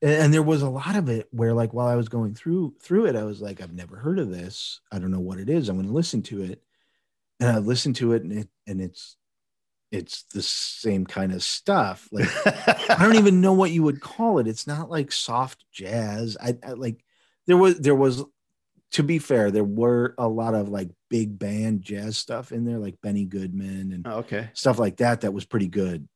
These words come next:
Speaker 1: that I, that I took, you know?
Speaker 2: Hmm.
Speaker 1: But there was, it was, like, music that as I was listening to it, that, like, it sounded like T V sh-,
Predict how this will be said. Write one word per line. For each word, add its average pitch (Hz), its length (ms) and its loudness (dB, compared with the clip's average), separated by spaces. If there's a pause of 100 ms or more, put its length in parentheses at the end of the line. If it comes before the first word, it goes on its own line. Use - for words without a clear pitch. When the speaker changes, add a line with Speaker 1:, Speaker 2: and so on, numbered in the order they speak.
Speaker 1:
that 90 160 -8
I, 85 220 -10
that 90 140 -14
I 82 80 -14
took, 71 340 -18 (220)
you 95 100 -6
know? 90 260 -6 (340)
Speaker 2:
Hmm. 104 200 -8 (520)
Speaker 1:
But 113 220 -4
there 117 140 0
was, 107 320 -2 (1000)
it 156 80 0
was, 160 360 2
like, 147 340 -2 (560)
music 160 580 4
that 131 120 2
as 135 160 2
I 131 60 4
was 120 160 2
listening 139 440 0
to 117 200 2
it, 117 200 0 (120)
that, 123 240 -4
like, 123 260 -4
it 120 140 -6
sounded 135 560 0
like 120 420 -2 (300)
T 143 200 0
V 139 240 0
sh-, - 180 -6